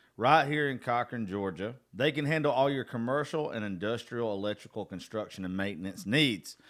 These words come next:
Uh, this old fella came on, uh, middle of the month, so this ad ain't completely finished, but what's cool about it, they're right here out of Cochran, Georgia. It's a family-owned business, and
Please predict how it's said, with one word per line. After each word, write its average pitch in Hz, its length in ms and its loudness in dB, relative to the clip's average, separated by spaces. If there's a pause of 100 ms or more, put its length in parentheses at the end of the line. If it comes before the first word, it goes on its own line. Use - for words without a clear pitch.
(240)
Uh, 113 280 6
this 117 180 -2
old 127 220 4
fella 117 560 4
came 117 280 -2
on, 113 380 -2
uh, 98 460 -2 (400)
middle 190 300 6
of 151 60 8
the 135 60 4
month, 131 400 2
so 113 320 0
this 120 200 -8
ad 117 280 2
ain't 107 240 -6
completely 101 420 -6
finished, 110 520 -4
but 135 280 2 (260)
what's 117 180 -4
cool 127 220 2
about 107 260 6
it, 92 80 -2
they're 101 100 -2
right 113 280 4
here 110 160 4
out 101 100 2
of 101 80 -8
Cochran, 95 400 -4
Georgia. 85 460 -4 (200)
It's - 120 -20
a - 20 -20
family-owned 104 720 0
business, 85 520 -4 (460)
and 95 560 -4